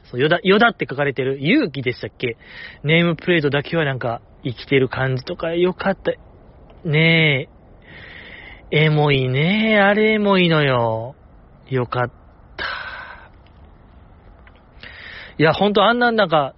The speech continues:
三十分、四十分ぐらいであっこまでほんといろんな要素詰め込んだ動画もないでしょ。なんやろ、ああいうなんか探偵ナイトスクープの当たり会みたいな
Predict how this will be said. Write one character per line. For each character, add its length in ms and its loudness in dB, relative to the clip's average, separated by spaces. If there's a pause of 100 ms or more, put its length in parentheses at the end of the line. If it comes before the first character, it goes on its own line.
(100)
三 280 -2
十 160 0
分、 420 -4 (100)
四 240 0
十 120 0
分 280 0
ぐ 120 2
ら 140 6
い 40 2
で 80 4
あ 80 4
っ 120 -2
こ 100 -2
ま 160 4
で 80 4
ほ 160 -4
ん 100 -6
と 140 2
い 60 2
ろ 140 0
ん 80 -6
な 100 2
要 200 4
素 120 -4
詰 200 -6
め 100 0
込 180 0
ん 60 -2
だ 120 2
動 240 0
画 140 0
も 120 -4
な 200 -4
い 100 -4
で 140 2
し 120 -6
ょ。 160 -2 (680)
な 160 2
ん 40 4
や 100 4
ろ、 120 4
あ 100 4
あ 60 4
い 80 0
う 100 0
な 100 -2
ん 20 -6
か 80 -6
探 220 -2
偵 160 -2
ナ 80 -2
イ 40 -4
ト 120 -2
ス 100 -18
ク 200 0
ー 20 -12
プ 80 -6
の 140 2
当 60 2
た 120 2
り 120 0
会 200 0
み 120 -4
た 140 0
い 60 -6
な 160 -8